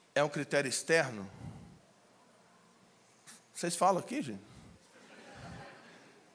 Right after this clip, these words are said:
É, é se você tá achando legal ou não? É se você acha bonito ou não? Qual que é o critério?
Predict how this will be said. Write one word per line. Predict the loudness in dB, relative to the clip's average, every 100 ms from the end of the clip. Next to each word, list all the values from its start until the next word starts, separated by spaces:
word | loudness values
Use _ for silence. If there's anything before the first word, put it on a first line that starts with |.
| -10
É, | -10 -10 -18 _ _ _ _ -20 _ _ 4
é | 4
se | 6
você | 2 2
tá | 2 4
achando | 4 2
legal | 2 4 6 6
ou | 4
não? | 2 0 -4 -14 -20 -20 -20 -20 -20 -20 -20 -20 -20 -2
É | 0
se | 4
você | 4 4 2 0 -4 -20 -20 -20 _ 2
acha | 4 4
bonito | 2 -2 -4 0
ou |
não? | 4 4 4 -6 -20 -20 -20 -18 -18 -18 -6
Qual | 4 4
que | 6
é |
o | 0
critério? | 0 2 2 2